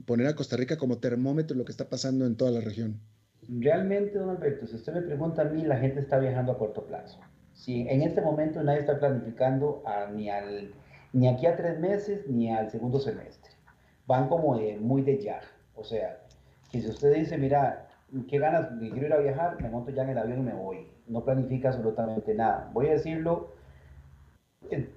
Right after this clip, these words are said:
Speaker 2: si usted me pregunta a mí, en mi estadística, cuántas reservaciones tengo para el segundo semestre hacia Costa Rica y cuántas tengo saliendo de Costa Rica, le puedo decir que los cuento con una mano y me sobra.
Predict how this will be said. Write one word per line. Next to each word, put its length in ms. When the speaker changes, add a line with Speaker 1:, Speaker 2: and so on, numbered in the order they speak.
Speaker 2:
si 140
usted 180
me 60
pregunta 400
a 20
mí, 400
en 180
mi 260
estadística, 1040
cuántas 360
reservaciones 420
tengo 460
para 160
el 100
segundo 320
semestre 640
hacia 320
Costa 240
Rica 460
y 80
cuántas 440
tengo 340
saliendo 440
de 120
Costa 260
Rica, 440
le 100
puedo 320
decir 260
que 60
los 160
cuento 320
con 160
una 200
mano 360
y 80
me 140
sobra. 320